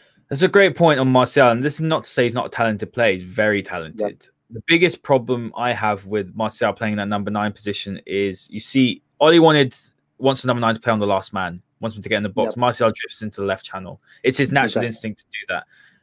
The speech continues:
Speaker 1: And the second thing about Martial, again, very talented. And I was one,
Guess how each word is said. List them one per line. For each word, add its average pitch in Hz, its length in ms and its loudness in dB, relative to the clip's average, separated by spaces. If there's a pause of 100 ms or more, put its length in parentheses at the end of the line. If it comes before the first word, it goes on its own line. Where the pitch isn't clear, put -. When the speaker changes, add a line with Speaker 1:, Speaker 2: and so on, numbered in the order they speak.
Speaker 1:
And 123 120 2
the - 20 -4
second 160 360 2
thing 127 140 2
about 107 200 4
Martial, 107 480 2
again, 113 320 0
very 120 320 4
talented. 107 600 -4 (320)
And 131 80 2
I 156 160 6
was 151 180 2
one, 131 280 0